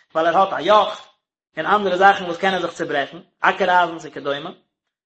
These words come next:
חמור וקילוב, אדער איז אריינגעפאלן, א אייזל מיט זיינע כלים, ווען עס כלים זיין זיך צעריסן, דאס גייט ער אויף א פעקלעך, וואס ער שלעפט, אדער א זוטל, חייב אלע בהמה, איך פטר אלע כלים, דער בהמה דארף מען באצאלן, אבער דער כלים נישט, מען לערנט עס ארויס,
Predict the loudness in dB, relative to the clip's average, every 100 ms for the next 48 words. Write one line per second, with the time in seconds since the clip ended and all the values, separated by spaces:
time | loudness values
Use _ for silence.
0 | _ _ -6 2 6 6 4 2 4 4
1 | 2 -2 -2 0 2 2 -2 0 2 2
2 | -4 0 2 2 0 -2 -2 -2 -2 -4
3 | -4 -8 -10 -2 0 0 -4 -6 -4 -2
4 | -4 -8 -12 -2 0 0 0 -2 -2 0
5 | 0 -2 -8 -6 -8 0 0 0 -2 0
6 | 0 -2 -6 -10 -20 _ _ _ _ _
7 | -4 2 4 6 4 0 -2 -2 -2 0
8 | -2 -4 -8 -8 -6 -6 -6 -4 -2 -2
9 | -4 -8 -14 _ _ 2 4 4 2 2
10 | 2 0 -4 -10 -8 -8 -6 -8 -14 _
11 | -6 -4 -2 2 2 0 -2 -4 -6 -10
12 | -6 -6 -6 -6 -2 -2 -4